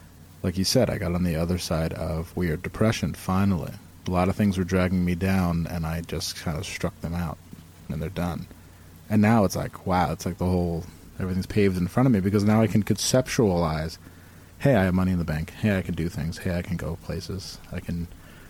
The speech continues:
write music that maybe hopefully some people like." And here I am.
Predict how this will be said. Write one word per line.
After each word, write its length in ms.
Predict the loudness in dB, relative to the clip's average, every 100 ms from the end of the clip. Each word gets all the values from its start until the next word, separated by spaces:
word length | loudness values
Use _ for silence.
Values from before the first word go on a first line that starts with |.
| -4
write 180 | -2 0
music 280 | -2 -2 -4
that 120 | -4
maybe 240 | -2 -4
hopefully 340 | -4 -4 -4 -6
some 140 | -4
people 200 | -6 -4
like." 320 | -4 -4 -6 -14 -20 -20 -20 -20 -20 -20 -20 -20 -20 -6
And 80 | -2
here 100 | 0
I 100 | 0
am. 280 | 0 0